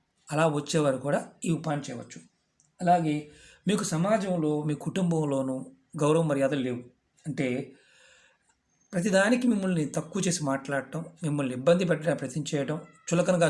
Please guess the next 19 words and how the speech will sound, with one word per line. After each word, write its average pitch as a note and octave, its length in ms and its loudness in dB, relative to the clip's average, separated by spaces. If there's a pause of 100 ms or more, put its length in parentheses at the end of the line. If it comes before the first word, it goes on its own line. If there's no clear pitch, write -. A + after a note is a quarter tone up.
చూడటం D3+ 300 0
లాంటి C#3 180 -2
జరుగుతుంది. B2 340 -8 (1000)
అలా F3+ 220 4 (100)
జరుగుతున్న, E3 460 0 (400)
అలాగే E3 320 2 (640)
అవి F#3 180 -2 (100)
తొలగిపోయి E3+ 640 2 (380)
మీకు D3+ 200 -4 (200)
పేరు A3 220 -2
ప్రతిష్టలు E3 460 0 (840)
మీరు D3+ 220 2
అనుకున్నంతగా D#3 440 2 (100)
లభించడం F#3 400 -2 (100)
కోసం C#3+ 200 0 (340)
ఈ E3+ 120 2
ఉపాయం C#3 300 0
చేయాలి. B2 260 -8 (600)
అలాగే D3 300 2